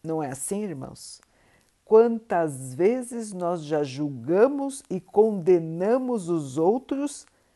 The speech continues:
simplesmente pelo fato de não serem iguais a nós. Este já é o chamado ódio gratuito,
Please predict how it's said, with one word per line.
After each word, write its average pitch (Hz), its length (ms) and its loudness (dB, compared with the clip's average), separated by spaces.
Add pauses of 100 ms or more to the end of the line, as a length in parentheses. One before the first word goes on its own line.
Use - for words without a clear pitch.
(360)
simplesmente 240 1400 -6
pelo 151 280 -6
fato 262 720 -2 (340)
de 170 220 -6
não 196 680 -2
serem 160 840 -2 (100)
iguais 151 760 -8
a 170 140 -8
nós. - 560 -16 (1600)
Este 175 400 2
já 160 160 0
é 160 100 4
o 160 80 2
chamado 160 720 -4
ódio 185 460 2
gratuito, 180 760 0